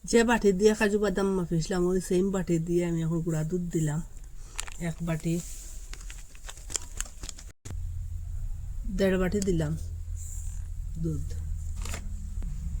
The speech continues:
যে কোনো গুঁড়া দুধ দিলে হইব, আমুল দুধ দিলেও, মানে, আমুল গুঁড়া দুধ দিলেও হইব, এভরিথিং দিলেও হইব। আপনার কাছে যেটা গুঁড়া দুধ থাকবো, স-, ওটা দিলেও হইব। এই বাটি দিয়ে এক বাটি আরো দুধ লইলাম।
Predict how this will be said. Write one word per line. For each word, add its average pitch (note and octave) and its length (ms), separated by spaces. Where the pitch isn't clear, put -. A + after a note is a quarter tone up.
যে G#3 160
কোনো A3+ 260
গুঁড়া G#3+ 240
দুধ F3+ 180
দিলে F3 320
হইব, E3+ 320
আমুল F3+ 360
দুধ F#3+ 180
দিলেও, F3+ 420
মানে, D#3+ 260
আমুল F#3 300
গুঁড়া F3 240
দুধ E3 180
দিলেও D#3+ 320
হইব, D#3 200
এভরিথিং D#3+ 520
দিলেও D3+ 380
হইব। C#3+ 500
আপনার F3 240
কাছে E3+ 220
যেটা E3+ 260
গুঁড়া D#3+ 220
দুধ D#3+ 260
থাকবো, D#3+ 360
স-, - 140
ওটা E3+ 200
দিলেও D3+ 320
হইব। D3+ 220
এই A3+ 140
বাটি G3+ 300
দিয়ে G#3 240
এক F3+ 160
বাটি F3+ 280
আরো F3 180
দুধ D#3+ 320
লইলাম। D3 360